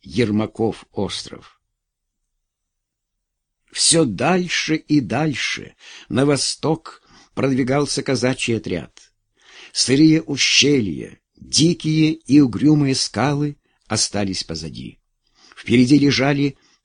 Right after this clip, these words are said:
перевалы Среднего Урала. Горы в тех местах подверглись сильному разрушению. Самыми заметными вершинами,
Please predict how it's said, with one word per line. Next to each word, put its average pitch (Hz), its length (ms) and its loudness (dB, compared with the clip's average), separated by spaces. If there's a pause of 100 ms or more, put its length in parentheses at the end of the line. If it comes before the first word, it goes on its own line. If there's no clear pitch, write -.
перевалы 135 540 2
Среднего 123 580 -2
Урала. 107 480 -4 (540)
Горы 180 380 4
в - 80 -6
тех 165 200 -2
местах - 640 -6 (340)
подверглись 143 760 0
сильному 160 640 0
разрушению. 110 960 -2 (480)
Самыми 170 580 2
заметными 135 1040 2
вершинами, 104 1080 -2